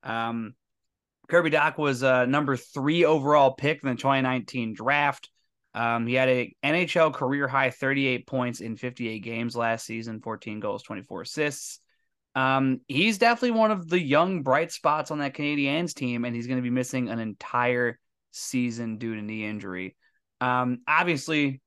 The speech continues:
uh, I don't think any of us are gonna say the Canadiens were built to win this year by any means, but they were definitely built to start getting their kids more playing time in more situations and, you know, fleshing out the kind of team that they wanna be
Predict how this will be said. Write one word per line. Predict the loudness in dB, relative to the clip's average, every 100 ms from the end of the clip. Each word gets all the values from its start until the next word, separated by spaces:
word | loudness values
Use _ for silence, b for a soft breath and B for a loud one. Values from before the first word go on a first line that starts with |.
| -8
uh, |
I | -4 -2 -2
don't | -2
think | -4 -4
any | -4
of | -4
us | -4 -6
are |
gonna | -8 -10
say | -6 -6 -6
the | -8
Canadiens | -8 -8 -6 -4 -6
were | -8 -10
built | -6 -6 -8
to | -12
win | -12 -8 -6 -2
this | -2 -4 -6
year | -6 -2
by | -2
any | -2 -4
means, | -4 -4 -4 -6 b b b _ _
but | 2
they | 4
were | 4
definitely | 4 2 0 -4
built | 0 2 2 -2
to | -6 0 2 2 0 -4 -8 -14 _ _ _
start | -12 -4 2 4 4
getting | 4 4 4 2
their | -2
kids | -2 -4 -4 -4
more | -6
playing | -6 -4 -4 -6
time | -6 -4 -4 -6 -8
in | -8
more | -6 -6
situations | -6 -10 -10 -6 -6 -6 -8 -10 -10 -12
and, | -12 -10 -10
you | -8
know, | -6 -8
fleshing | -2 -2 -2 -6
out | -8 -8
the |
kind | -10 -10
of | -8
team | -8 -8
that |
they | -10 -10
wanna | -6 -6 -6
be | -2 -2 -2 -4